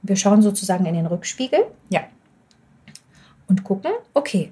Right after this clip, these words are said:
Speaker 1: was kann das Kind schon? Was hat es schon gelernt? Oder
Speaker 2: Ja.
Speaker 1: was, was wendet es schon auch intuitiv an?
Speaker 2: Und ein,
Speaker 1: Ja.
Speaker 2: ein wichtiger Aspekt ist hierbei,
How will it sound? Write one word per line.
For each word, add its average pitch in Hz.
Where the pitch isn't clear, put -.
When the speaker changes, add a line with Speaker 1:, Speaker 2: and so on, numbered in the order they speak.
Speaker 1:
was 202
kann 254
das 190
Kind 160
schon? 151
Was 185
hat 214
es 233
schon 233
gelernt? 226
Oder 180
Speaker 2:
Ja. 170
Speaker 1:
was, -
was -
wendet 214
es 202
schon 175
auch 185
intuitiv 269
an? 156
Speaker 2:
Und 196
ein, 196
Speaker 1:
Ja. 240
Speaker 2:
ein 214
wichtiger 220
Aspekt 226
ist 196
hierbei, 214